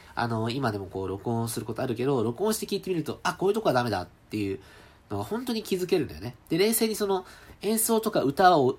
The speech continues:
歌いながらじゃないから、冷静な状態で自分の演奏っていうのを判断することができるようになるので、えー、あなたもね、ぜひね、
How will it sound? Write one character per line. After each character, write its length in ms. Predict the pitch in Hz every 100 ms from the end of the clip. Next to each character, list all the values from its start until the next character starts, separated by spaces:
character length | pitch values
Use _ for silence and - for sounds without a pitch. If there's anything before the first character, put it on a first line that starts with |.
| -
歌 180 | 143 170
い 60 |
な 100 | 185
が 80 | 165
ら 60 | 101
じ 80 |
ゃ 40 | 107
な 100 | 135
い 60 |
か 80 | 120
ら、 80 | 139
冷 180 | 170 220
静 220 | 226 226
な 120 | 220
状 160 | 220 226
態 160 | 226
で 80 | 233
自 140 | 151 139
分 120 | 139
の 100 | 135
演 180 | 147 143
奏 160 | 160
っ 20 |
て 160 | 156 170
い 40 |
う 20 | 160
の 60 |
を 40 | 147
判 200 | 120 117
断 120 | 95
す 100 | -
る 60 |
こ 80 | 131
と 60 | 160
が 100 | 139
で 100 | 101
き 120 | 117
る 60 | 101
よ 80 |
う 20 | 92
に 60 |
な 100 | 104
る 80 | 92
の 120 | 107
で、 240 | 160 - - - - - - - -
え 100 | 147
ー、 60 |
あ 20 |
な 100 | 165 180
た 100 | 120
も 80 |
ね、 100 | 98 98
ぜ 120 | 185
ひ 100 | 147
ね、 140 | 98